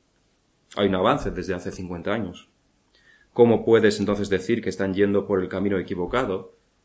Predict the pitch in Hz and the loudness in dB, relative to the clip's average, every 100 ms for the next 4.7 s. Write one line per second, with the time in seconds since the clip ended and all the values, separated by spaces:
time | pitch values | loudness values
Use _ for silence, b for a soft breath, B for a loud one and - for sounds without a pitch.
0 | _ - 98 85 - 92 95 95 _ _ | _ -10 -8 -8 -6 -6 -6 -12 _ _
1 | 104 90 - 87 131 95 - _ _ _ | -8 -8 -6 -6 -6 -8 -12 _ _ _
2 | _ _ _ _ _ _ _ _ _ _ | _ _ _ _ _ _ _ _ _ _
3 | _ _ _ _ _ _ B B B - | _ _ _ _ _ _ B B B 0
4 | 113 104 104 143 - 90 - | 4 6 6 4 2 -4 -6